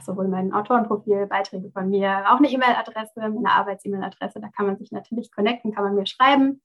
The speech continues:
ähm, wenn's denn um die Arbeit geht. Oder auch auf LinkedIn sehr gerne, da bin ich ja auch aktiv. Also ich glaub, da findet man mich auch einfach und schnell. Ähm, und dann freue ich mich natürlich auch, wenn Leute sich mit mir connecten möchten. Ähm, und,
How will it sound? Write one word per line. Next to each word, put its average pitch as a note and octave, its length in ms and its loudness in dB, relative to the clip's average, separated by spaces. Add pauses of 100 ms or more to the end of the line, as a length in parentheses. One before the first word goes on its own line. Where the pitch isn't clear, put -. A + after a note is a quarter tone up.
(520)
ähm, G#3+ 520 0
wenn's G#3+ 260 -4
denn G#3 120 -4
um G3 140 -4
die - 100 -8
Arbeit A3 300 0
geht. G#3+ 300 -4
Oder B3 320 4
auch A3 100 -10
auf G#3 140 -14
LinkedIn C4 400 0
sehr A#3 100 -8
gerne, G#3+ 420 -6
da G3+ 80 -12
bin G#3 160 -14
ich G#3 120 -20
ja - 140 -4
auch A#3+ 60 -10
aktiv. - 480 -6
Also F#3 240 -10
ich - 120 -20
glaub, - 160 -12
da F3+ 240 -6
findet G#3+ 180 -10
man G3+ 140 -2
mich G3+ 180 -6
auch - 100 -12
einfach A#3+ 300 -2
und G3 160 -8
schnell. B3+ 320 0 (480)
Ähm, G#3 200 0
und G3+ 160 0
dann F#3+ 120 -4
freue - 200 -10
ich - 80 -16
mich G3 140 -10
natürlich G3 320 -12
auch, F#3 200 -4
wenn G3+ 300 -4 (140)
Leute A3+ 220 0
sich A3 200 -6
mit G#3 120 -8
mir G3+ 120 0
connecten G3+ 460 -6
möchten. G3+ 520 -4 (180)
Ähm, G#3 260 -8 (460)
und, G3 400 -2